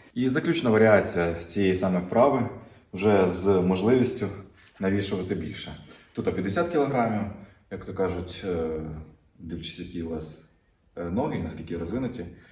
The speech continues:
і наскільки ви собі дозволите зробити цю вправу на вісім, десять, дванадцять повторів. М, суть та сама, але трішки міняється, е, техніка.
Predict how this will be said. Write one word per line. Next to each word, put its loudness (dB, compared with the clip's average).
і -8
наскільки -6
ви -4
собі -6
дозволите -4
зробити -8
цю -14
вправу -4
на -6
вісім, -6
десять, -6
дванадцять -10
повторів. -14
М, -4
суть -4
та 0
сама, 0
але -6
трішки -10
міняється, -8
е, -8
техніка. -6